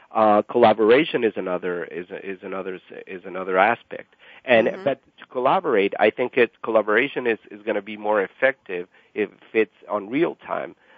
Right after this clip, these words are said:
Speaker 1: than, uh, sending letters by, by mail. So the, you, you, it, it's so, it, I think that some of the key, the, the key constraint, uh, the key constraints were in terms of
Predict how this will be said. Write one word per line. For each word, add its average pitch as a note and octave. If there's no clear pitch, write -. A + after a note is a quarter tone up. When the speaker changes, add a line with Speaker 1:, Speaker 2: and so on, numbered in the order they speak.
Speaker 1:
than, G2+
uh, F#2+
sending G#2
letters A2
by, F2
by F2
mail. G2
So B2+
the, A#2+
you, D3+
you, C3+
it, D3
it's D#3
so, E3+
it, D3
I C3+
think F#3
that D3
some D#3
of D#3
the C3
key, -
the, A2
the A2+
key -
constraint, A#2
uh, G2+
the G#2+
key -
constraints A#2
were G#2+
in A2+
terms C3
of A#2+